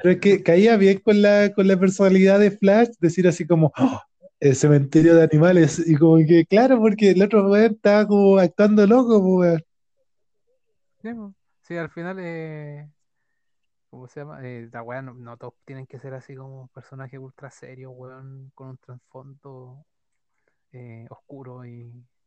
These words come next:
Speaker 2: y dark, po, weón, sí. Igual son como personas, así. <laughs> ¿Cachai? Bueno.
Speaker 1: ¿Último tema?
Speaker 2: Un par son personas.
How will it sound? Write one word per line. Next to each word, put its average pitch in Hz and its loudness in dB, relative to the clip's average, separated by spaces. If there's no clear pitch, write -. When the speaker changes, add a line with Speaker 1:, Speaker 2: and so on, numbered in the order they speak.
Speaker 2:
y 123 -20
dark, 123 -20
po, 110 -20
weón, 110 -20
sí. 131 -20
Igual 117 -20
son 127 -20
como 131 -20
personas, 131 -20
así. 127 -20
<laughs> 190 -12
¿Cachai? 127 -20
Bueno. 123 -14
Speaker 1:
¿Último 165 0
tema? 208 -2
Speaker 2:
Un 120 -16
par 147 -18
son 160 -20
personas. 131 -20